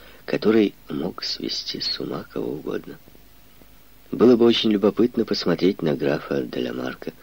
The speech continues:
который был известен как человек страшно вспыльчивый.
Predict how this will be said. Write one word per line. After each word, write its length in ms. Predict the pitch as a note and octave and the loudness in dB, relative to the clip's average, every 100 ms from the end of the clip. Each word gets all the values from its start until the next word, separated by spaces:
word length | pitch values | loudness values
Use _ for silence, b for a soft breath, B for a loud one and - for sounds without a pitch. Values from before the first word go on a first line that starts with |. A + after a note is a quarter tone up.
| B B B B | B B B B
который 280 | - G#2+ A2+ | -2 2 4
был 220 | F2+ E2+ | 4 2
известен 520 | - F2 - - G#2 | 2 2 2 -4 -8
как 200 | - - | -6 -6
человек 500 | - B1+ B2+ F#3+ - - B B | -4 -4 -4 -4 -8 -20 B B
страшно 540 | - - - - - - | -10 -6 -6 -6 -8 -8
вспыльчивый. 680 | - - - - - - | -8 -8 -10 -10 -10 -12